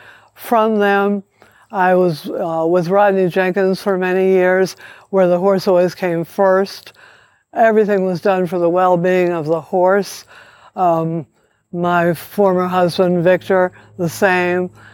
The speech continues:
And, uh, I'm fortunate to have had a, a beginning with people that really were knowledgeable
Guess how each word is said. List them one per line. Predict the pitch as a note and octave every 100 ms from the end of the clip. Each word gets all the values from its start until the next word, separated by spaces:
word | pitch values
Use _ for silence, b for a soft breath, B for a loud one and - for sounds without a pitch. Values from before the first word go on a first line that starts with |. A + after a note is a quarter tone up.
| B -
And, | F3 E3+ E3+ F3
uh, | F#3 E3+ E3 - B B
I'm | F#3 F3
fortunate | A3+ B3 - A3+ F3 D#3+
to | F3+ E3+
have | E3
had | F#3 E3+
a, | E3+ b b b
a | F#3+
beginning | E3 F3+ G#3 G#3 G3 E3+
with | E3 -
people | G3+ F#3+ D#3+
that | E3 E3
really | F#3+ A#3 A3 G#3 G3+ B B B _
were | F#3 E3+ E3
knowledgeable | E3+ F#3+ G#3 A3+ G3 G#3 F#3+ G3 G3